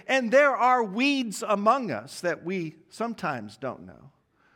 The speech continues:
Being affected by the culture, leading us into the culture, affecting us that way instead of being in the Word of God. And yes, there is a difference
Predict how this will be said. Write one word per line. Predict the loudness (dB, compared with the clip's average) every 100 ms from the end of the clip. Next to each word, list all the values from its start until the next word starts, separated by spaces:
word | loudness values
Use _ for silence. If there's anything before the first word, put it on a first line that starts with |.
| _ _ -2
Being | 0 0 -2 2
affected | 0 4 6 6 2 -4 4
by | 4
the | 4 -4
culture, | -8 -2 0 0 -4 -8 -6 -6 -10 -14
leading | -2 2 4 4 2
us | 2 0
into | -4 -4 -2
the | -2
culture, | 0 0 0 -2 -8 -6 -6 -10 -14 _ _ _ _ _ _ _ -2
affecting | -2 4 4 4 -2
us | -4 2
that | 2 4
way | 2 0 0
instead | -6 -6 0 2 2 0
of | -2 -2
being | -2 0 -2 -4
in | -4
the | -2
Word | -2
of | -4
God. | -4 -4 -6 -14 _ _ _ _ _ _ _ _ _
And | -4 0
yes, | 0 0
there | 0 2
is | 0
a | -2
difference | 0 -2 -4 -14 -16 -20